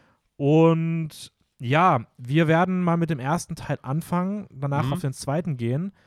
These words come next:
Speaker 1: Ähm, und ich fange einfach mal an. Ich hab eine interessante Geschichte mit Avatar irgendwie so, weil ich hab die Filme früher, ich hab den zwar nie im Kino gesehen,
Speaker 2: Mhm.
Speaker 1: aber ich hab den dann schon irgendwie recht häufig auf D V D gesehen.
Speaker 2: Ich auch.
Speaker 1: Ähm,
Speaker 2: <laughs>
Speaker 1: fand ihn auch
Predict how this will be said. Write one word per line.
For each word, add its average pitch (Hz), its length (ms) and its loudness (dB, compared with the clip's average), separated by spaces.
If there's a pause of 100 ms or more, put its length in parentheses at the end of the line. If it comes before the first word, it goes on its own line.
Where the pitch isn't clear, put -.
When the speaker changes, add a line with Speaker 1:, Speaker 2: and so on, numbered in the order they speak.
(460)
Speaker 1:
Ähm, 143 640 0 (180)
und 151 840 -2 (540)
ich 156 140 -2
fange 202 220 0
einfach 185 160 0
mal 156 60 -2
an. 156 60 0
Ich 147 80 -2
hab 185 100 -6
eine 214 100 -6
interessante 185 480 -8 (200)
Geschichte - 360 -6
mit 135 120 -4
Avatar 117 380 -2
irgendwie 98 260 -8
so, 98 220 -4
weil 113 300 0
ich 120 220 -8
hab 127 140 -6
die 156 80 -8
Filme 156 280 -4
früher, 185 420 -2
ich 131 80 -8
hab - 80 -10
den 156 100 -8
zwar 156 140 -8
nie 170 120 -4
im 165 100 -6
Kino 170 240 -4
gesehen, 175 360 -4 (160)
Speaker 2:
Mhm. 131 280 -6 (160)
Speaker 1:
aber 139 100 0
ich 139 100 0
hab 156 100 -4
den 143 120 -2
dann 139 180 0
schon 160 200 2
irgendwie 147 180 -4
recht 139 280 -6
häufig 147 340 0
auf 123 280 -2
D 123 160 -2
V 151 120 0
D 156 100 -2
gesehen. 160 440 -6 (500)
Speaker 2:
Ich 110 180 -2
auch. 131 320 2
Speaker 1:
Ähm, 131 120 -2
Speaker 2:
<laughs> - 420 -6
Speaker 1:
fand 170 200 0
ihn 226 80 -6
auch 165 180 0